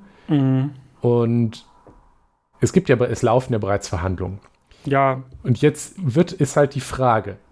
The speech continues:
Speaker 2: je teurer die Ukraine es für Russland macht, in der Ukraine zu bleiben,
Speaker 1: Ja.
Speaker 2: je länger sie sich behalt-, behaupten kann und du, und da bleibt,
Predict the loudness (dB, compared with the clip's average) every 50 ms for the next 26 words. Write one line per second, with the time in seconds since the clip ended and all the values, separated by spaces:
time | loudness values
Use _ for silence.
0 | -20 -16 -8 -4 0 2 2 2 0 -2 -8 -4 0 0 2 2 2 0 2 2
1 | 2 2 0 -2 -4 -4 -4 0 2 0 2 2 2 2 2 2 2 0 -2 -6
2 | -2 0 0 2 2 2 0 0 0 0 2 2 2 0 0 -2 -4 -8 -10 -12
3 | -16 -18 -20 _ _ _ _ _ _ _ _ _ _ _ _ _ _ _ _ _
4 | _ _ _ _ _ _ -2 0 2 2 2 0 -2 -2 -2 0 0 0 0 -2
5 | -2 -2 0 2 2 2 0 -2 -4 -10 -16 _ _ _ _ _ _ _ _ _
6 | _ _ _ _ _ _ _ _ 2 2 4 4 4 2 2 2 2 2 2 2
7 | 0 0 -2 -2 -2 -2 -2 -2 0 2 2 2 2 2 0 -4 -4 -2 -2 0
8 | 2 2 0 0 0 -4 -4 0 0 2 2 2 0 -2 0 2 2 2 2 0
9 | -4 -6 -6 -8 -8 -4 0 0 0 0 0 0 2 2 2 2 2 2 0 2
10 | 2 0 -2 -6 -16